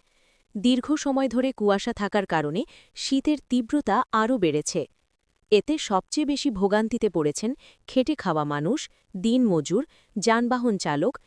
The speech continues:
শিশু ও বয়স্করা। ভোর থেকে সকাল এগারোটা অবধি জেলার সড়ক, মাঠ, ঘাট ঘন কুয়াশায় ঢেকে থাকছে। এতে দৃষ্টিসীমা মারাত্মকভাবে কমে যাওয়ায়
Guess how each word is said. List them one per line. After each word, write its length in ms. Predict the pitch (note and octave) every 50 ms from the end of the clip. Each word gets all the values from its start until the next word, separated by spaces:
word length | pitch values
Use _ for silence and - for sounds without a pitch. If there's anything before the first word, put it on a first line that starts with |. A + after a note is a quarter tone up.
| _ _ _ _
শিশু 480 | - - - B3+ A#3 - - - D#4 - _ _ -
ও 100 | B3+ C4
বয়স্করা। 680 | F#3 F#3 D#3+ D3 D3+ - - - E3 D3 C#3+ C#3 - _ _ _ _ _ _ _ _ _ _ _ _ _ _ _ - G#3+
ভোর 320 | G3 F#3+ G#3+ C4 D4 D#4+ E4 -
থেকে 260 | - E4 - E4+ D#4
সকাল 340 | - - B3 A#3 - C4+ C4+ - -
এগারোটা 480 | F#3+ F#3 F3+ A3 A#3+ C4 - C#4 B3
অবধি 360 | G3+ E3 C#3 C#3 C3 F3 A#3+ - - - _ _ -
জেলার 300 | F#3+ A3+ B3 B3 C#4 C#4+
সড়ক, 520 | - - - G#3+ G3 F3+ F3+ A#3 C#4+ - - _ -
মাঠ, 380 | F3 E3+ E3 D#3+ E3 F#3+ - - - F3+
ঘাট 400 | - C3+ D3 D3+ D3 E3 - - - - _ _ - G#3
ঘন 340 | F3 F#3 G3 A3 A#3+ D4 D#4
কুয়াশায় 480 | - - B3+ A#3 A3+ - - C#4 D4
ঢেকে 300 | A#3 - F#3 E3+ - D#3+
থাকছে। 440 | - D#3+ D#3 - - - - D#3 C3 - _ _ _ _ _ _ _ _ -
এতে 300 | G3 F3+ - - G#3 C4
দৃষ্টিসীমা 680 | G#3 F3 F#3+ G#3+ - - - B3 - - A#3 G#3+ A3 A3
মারাত্মকভাবে 800 | F#3+ F3 E3 E3 F3+ A#3 - - C#4+ B3+ A3+ - A3+ G3+ G3+
কমে 280 | F#3+ - F#3+ E3+ D#3+ D3+
যাওয়ায় 340 | C#3 D3+ C#3 C#3+ D#3+ A#3+